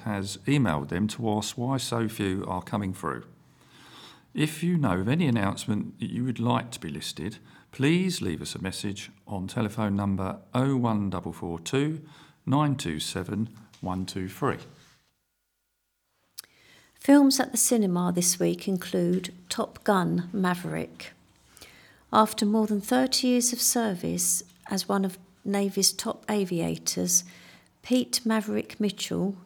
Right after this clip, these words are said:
Speaker 2: Tom Cruise, is where he belongs, pushing the envelope as a courageous test pilot and dodging the advancement in rank that would ground him.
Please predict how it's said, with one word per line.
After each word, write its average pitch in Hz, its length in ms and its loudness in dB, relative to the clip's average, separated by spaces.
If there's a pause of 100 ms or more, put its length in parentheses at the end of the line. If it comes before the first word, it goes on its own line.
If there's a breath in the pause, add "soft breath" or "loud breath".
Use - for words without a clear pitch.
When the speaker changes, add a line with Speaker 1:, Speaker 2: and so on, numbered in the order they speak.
Speaker 2:
Tom 202 240 -2
Cruise, 190 640 0 (460 soft breath)
is 190 140 0
where 202 200 2
he 208 140 0
belongs, 175 720 0 (340 soft breath)
pushing 233 380 2
the 240 100 4
envelope 175 580 2
as 180 160 0
a 190 60 2
courageous 208 640 0
test - 380 -2
pilot 170 500 -2
and 175 180 0
dodging 214 400 0
the 214 120 2
advancement 190 800 -2
in 190 140 0
rank 175 400 -4
that - 140 -6
would 185 160 -8
ground 185 400 0
him. 165 360 -4